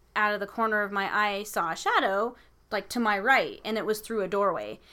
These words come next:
and into another larger room that was still the casino. But I, I turned, and I just sat there, and I kind of noticed that, uh, there was a boy spirit that popped up right, like, next to the door.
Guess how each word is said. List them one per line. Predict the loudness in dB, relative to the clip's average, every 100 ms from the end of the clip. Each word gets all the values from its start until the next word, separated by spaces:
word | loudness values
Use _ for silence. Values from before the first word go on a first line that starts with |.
| -20 -8
and | -2 0 -2 -4 -2
into | -2 -2
another | -2 -2 0
larger | 2 0 0
room | -4 -6 -6
that | -6
was | -8
still | -8 -8 -8
the | -10
casino. | -12 -10 -10 -8 -10 -12 -20 -20 _
But | 2 4
I, | 2 0 -4 -8
I | -8 -6
turned, | 0 6 6 6 0 -4 -6 -4
and | -2
I | -2
just | -4 -2
sat | -2 0
there, | 0 2 0 -2
and | -6
I |
kind | -6 -6 -2
of | -2 -4 -6
noticed | -6 -4 -2 -6 -8 -14 -20 -20 _
that, | -2 -2 -2 -8
uh, | -12 -16 _ -20 _ -20 -8
there | -4
was | -2
a | -4
boy | 0 4 4
spirit | 0 -8 -8 -6 -8 -6
that | -4 -4 -6 _ -10
popped | -8 -8 -6
up | -8 -8 -6
right, | -2 -2 -4 -12 -20 -20 -20 _
like, | -8 -8 -4
next | -6 -6 -12 -10
to | -10 -8
the |
door. | -6 -6 -6 -10